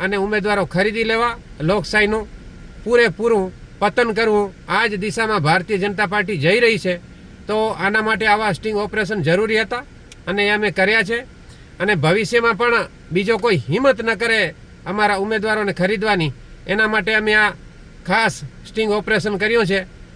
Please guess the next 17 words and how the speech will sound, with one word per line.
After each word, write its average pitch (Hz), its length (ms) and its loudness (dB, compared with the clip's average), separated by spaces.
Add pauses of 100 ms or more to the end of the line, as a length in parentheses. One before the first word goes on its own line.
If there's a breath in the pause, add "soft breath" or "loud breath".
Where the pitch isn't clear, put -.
(420)
આ 196 300 0
વીડિયો 202 300 2
આપ 202 160 2
જોઈ 196 480 2
સર્વે 214 320 2
વિચાર 208 320 0
કરજો. 208 280 0
કચ્છીમાં 226 480 -2
વીડિયો 214 280 2
છે, 226 140 0
પરંતુ 202 560 -2 (360)
સાત 233 360 0
લાખથી 226 640 -2
એમણે 196 240 -2
શરૂઆત 214 400 -2
કરી 240 220 0
હતી 175 260 -6